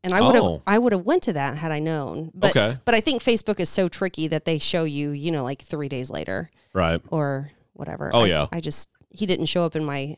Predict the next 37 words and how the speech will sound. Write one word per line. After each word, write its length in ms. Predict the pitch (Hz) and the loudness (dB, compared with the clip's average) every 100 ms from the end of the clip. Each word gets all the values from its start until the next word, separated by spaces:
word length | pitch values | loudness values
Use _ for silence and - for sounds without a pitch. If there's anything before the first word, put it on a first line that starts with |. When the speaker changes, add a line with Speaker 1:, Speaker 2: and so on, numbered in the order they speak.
| _ | _
Speaker 1:
immediate 400 | 160 160 143 - | -4 -2 -4 -8
feed 280 | - 143 143 | -10 -10 -8
that 100 | - | -6
I'm 120 | 147 | -6
on 100 | 139 | -6
there 100 | 143 | -8
for 140 | - | -8
two 180 | 151 151 | -8 -6
minutes, 340 | 147 139 156 - | -4 -4 -6 -6
so 300 | 139 135 147 | -6 -8 -8
I 60 | 160 | -6
didn't 180 | 160 202 | -4 -2
see 160 | - | -4
it. 80 | - - _ _ | -4 -8 _ _
Speaker 2:
Sure. 300 | - 113 90 - | -2 0 0 -2
Speaker 1:
So, 320 | - - 143 139 - - - - | -10 -6 -4 -6 -12 -18 -18 -6
anyways. 460 | 302 247 160 190 - | 0 2 2 -2 2
Speaker 2:
But 100 | 226 | 6
anyway, 280 | 208 147 147 | 8 8 6
I, 80 | 165 156 | 4 2
I, 60 | 120 - _ _ - | -4 -12 _ _ 2
good 240 | 147 220 202 | 6 6 8
people 400 | 214 165 170 - | 6 6 4 4
are 120 | 120 | 2
pushing 340 | - 160 156 143 | 6 6 6 6
back. 380 | 110 - - - | 6 2 -6 -4
Speaker 1:
Yep. 180 | 170 - _ _ _ - | -6 -6 _ _ _ 2
Speaker 2:
I 80 | 113 | 6
mean, 200 | 120 113 | 6 6
I, 180 | 117 127 | 4 4
I 120 | 123 | 6
wish, 380 | 120 147 - - _ - | 6 6 2 -4 _ -4
<laughs> 100 | 135 - - - - - _ - - - - - | -4 -2 0 0 0 -2 _ -12 -12 -12 -16 2
I 80 | 131 | 6
wish 380 | 156 202 - - _ _ _ 117 | 8 8 4 -2 _ _ _ 2
during 300 | 156 143 120 | 6 6 6
covid 500 | 117 143 147 180 | 6 8 6 4